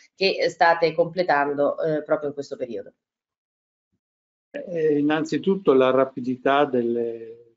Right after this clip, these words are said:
Speaker 2: delle realizzazioni, cioè i bisogni cambiano rapidamente, la cultura si innova, le tecnologie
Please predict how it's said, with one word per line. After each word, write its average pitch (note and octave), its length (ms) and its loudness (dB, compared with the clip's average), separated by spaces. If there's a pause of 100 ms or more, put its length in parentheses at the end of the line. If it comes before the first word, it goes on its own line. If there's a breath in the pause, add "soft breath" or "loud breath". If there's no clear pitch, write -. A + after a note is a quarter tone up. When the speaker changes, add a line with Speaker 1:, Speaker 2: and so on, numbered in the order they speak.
Speaker 2:
delle A#2+ 280 -8
realizzazioni, A#2+ 1160 -2
cioè A#2+ 320 -6
i A#2 120 -10
bisogni C3 800 0
cambiano C#3+ 560 2
rapidamente, C3 760 0
la B2 140 2
cultura C#3 720 4
si - 220 -2
innova, C3 560 2
le A#2+ 160 -2
tecnologie B2+ 1000 0